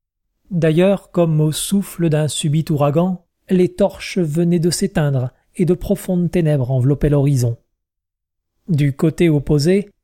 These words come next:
une rumeur lointaine se propageait à travers l'espace,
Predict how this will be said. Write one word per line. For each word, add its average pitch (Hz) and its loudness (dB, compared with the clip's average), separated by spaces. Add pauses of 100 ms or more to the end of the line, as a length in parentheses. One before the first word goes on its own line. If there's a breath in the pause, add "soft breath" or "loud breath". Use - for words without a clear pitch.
(140)
une 190 2
rumeur 185 2
lointaine 175 0
se - -8
propageait 151 0
à 143 -2
travers 143 -2
l'espace, - -4